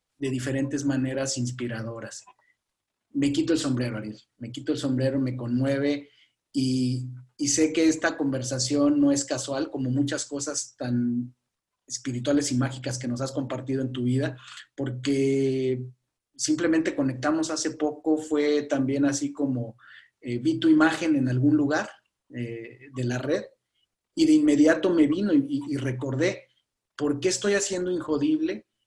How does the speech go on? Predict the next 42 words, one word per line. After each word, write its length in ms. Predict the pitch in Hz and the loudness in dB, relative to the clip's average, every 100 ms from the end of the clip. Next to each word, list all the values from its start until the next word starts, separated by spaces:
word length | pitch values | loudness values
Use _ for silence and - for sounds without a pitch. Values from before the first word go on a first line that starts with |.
| _ _ _ | _ _ _
Por 260 | 147 143 143 | 2 4 6
muchas 340 | 160 170 208 | 4 2 0
razones, 380 | 180 160 180 185 | 0 0 -2 -2
pero 160 | 160 147 | 2 4
una 300 | 180 269 247 | 6 6 6
de 120 | 190 | 4
ellas, 220 | 196 214 | 4 2
la 140 | 170 - | 0 0
que 100 | 139 | 2
más 240 | 151 196 | 2 0
me 100 | 202 | -2
empujó, 460 | 160 147 139 220 233 | -4 -6 -4 -2 -2
fue 220 | - 180 | 0 0
ese 220 | 175 160 - | 0 -4 -2
post 340 | 160 165 160 | 2 2 2
que 120 | - 139 | -2 -2
tú 420 | 139 139 139 127 | 0 0 0 -2
pusiste 460 | 131 123 151 - 139 | -6 -2 -2 0 0
en 80 | |
algún 260 | 135 127 139 | 2 2 4
lugar, 360 | 135 147 180 175 | 4 4 2 2
no 80 | |
sé 160 | - 147 | 0 -2
si 100 | - | -2
en 140 | 123 | -2
Twitter 420 | 123 175 196 156 131 | 2 2 4 4 2
o 80 | |
en 140 | 127 123 | 0 0
algún 320 | 123 135 143 | 2 4 4
lugar 320 | 139 139 143 | 4 0 -4
pusiste 380 | - 127 139 - | -8 -6 -6 -6
ese 160 | - 127 | -8 -8
post 300 | - 135 131 | -10 -10 -6
de 40 | |
Injodible, 580 | 127 123 127 160 175 247 _ _ - _ _ _ | -6 -6 -2 0 0 -6 _ _ -20 _ _ _
y 140 | - 160 | 2 4
de 80 | 156 | 8
ahí 140 | 160 | 6
nació 360 | 165 160 165 156 | 6 2 0 0
todo 220 | 147 135 | 2 2
esto. 380 | 127 - 127 - - - _ _ _ | 0 -4 -8 -14 -18 -20 _ _ _
Y 560 | 175 175 175 175 180 | -2 2 2 2 0